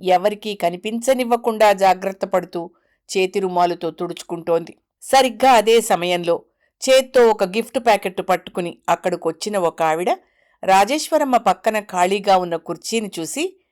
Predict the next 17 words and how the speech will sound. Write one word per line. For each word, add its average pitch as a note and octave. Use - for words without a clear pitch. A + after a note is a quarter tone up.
"ఇక్కడ C#4
కూర్చోవచ్చునా C#4
అండి?" A#3
అని F#3+
అడిగింది. E3+
"ఉమ్, B3+
కూర్చోండి," C#4
ఆమె F3
వైపు E3+
చూసి F#3+
చెప్పింది F#3
రాజేశ్వరమ్మ. E3
ఆవిడకు G#3+
యాభై G#3
ఏళ్లకు B3
పైబడిన G3
వయస్సుంటుంది. F3